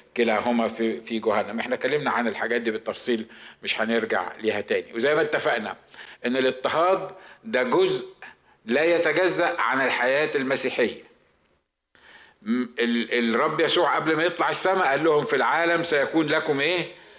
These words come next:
سيكون لكم ضيق". مش لأن انتوا، يعني، يعني، يعني، مميزين كده حاجة تعمل لكم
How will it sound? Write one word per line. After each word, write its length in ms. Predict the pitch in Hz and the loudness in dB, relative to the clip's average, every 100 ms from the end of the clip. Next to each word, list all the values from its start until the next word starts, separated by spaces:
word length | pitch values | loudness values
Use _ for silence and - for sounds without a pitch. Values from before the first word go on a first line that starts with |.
| - - | -20 -4
سيكون 380 | 123 117 151 | -2 0 2
لكم 280 | 160 156 139 | 2 2 2
ضيق". 200 | 135 117 | 2 0
مش 240 | 156 165 120 | 0 -2 0
لأن 240 | 113 117 | 0 0
انتوا، 260 | 135 - 117 | -2 0 0
يعني، 280 | 120 113 101 | 2 0 -2
يعني، 580 | 87 101 101 98 101 98 98 | -4 -6 -6 -6 -8 -10 -8
يعني، 640 | 92 101 92 95 98 98 92 90 87 67 67 69 | -6 -4 -4 -6 -10 -12 -10 -8 -8 -10 -12 -8
مميزين 840 | 113 110 120 120 110 127 143 120 | -2 0 2 2 2 0 0 0
كده 280 | 110 135 117 | 0 0 0
حاجة 280 | - 120 117 | 0 0 0
تعمل 360 | 104 107 107 | -2 -2 0
لكم 400 | 135 - 117 110 | 0 2 2 2